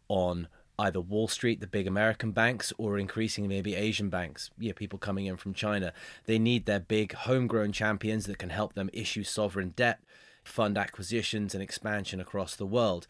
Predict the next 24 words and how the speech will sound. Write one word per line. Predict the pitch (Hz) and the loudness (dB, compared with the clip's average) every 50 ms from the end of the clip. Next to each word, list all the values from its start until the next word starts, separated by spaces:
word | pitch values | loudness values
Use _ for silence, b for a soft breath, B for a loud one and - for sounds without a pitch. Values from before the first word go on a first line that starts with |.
| B B B B B | B B B B B
And | - 220 | 0 2
there's | 240 214 165 | 2 4 6
also | 202 185 156 - 143 | 6 4 4 4 2
a | 120 107 | 2 2
certain | - 131 117 80 87 | 2 2 2 2 0
amount | 104 101 101 101 98 | -2 -2 -2 -2 -4
of | 92 - | -6 -8
political | - - 110 107 - - - - 101 | -8 -6 -6 -6 -6 -8 -8 -8 -10
prestige | - - - 101 90 - - 165 160 131 110 92 - | -8 -6 -8 -6 -6 -2 0 2 4 4 4 2 -2
attached | 95 - - 110 107 - - - | -6 -6 -4 -4 -4 -4 -4 -6
to | 104 | -4
having | 92 101 95 98 98 98 | -4 -2 -2 -2 -4 -4
a | 87 | -2
very | 98 98 98 95 | -2 -2 -2 0
large | 98 98 98 101 98 98 98 95 90 - | 0 0 2 2 2 2 0 0 -2 -6
international | - - 98 92 - - 98 95 92 87 - - 95 92 90 | -8 -8 -8 -8 -6 -4 -4 -4 -4 -4 -6 -4 -4 -4 -2
lender. | 92 104 117 123 117 95 85 80 73 B B B B B B B B B | -2 0 0 0 0 0 -2 -4 -8 B B B B B B B B B
Now, | B 123 123 120 120 117 - - | B 2 4 4 4 2 0 -4
the | 104 117 127 123 | -6 -2 -2 -2
last | 101 117 143 165 190 208 - - - | 0 2 2 2 2 2 -2 -6 -4
two | - 151 | -4 -2
banks | 120 131 127 123 127 - - | 0 0 0 0 -2 -4 -8
that | - - | -8 -8
can | - 107 104 104 101 | -6 -4 -2 -2 -4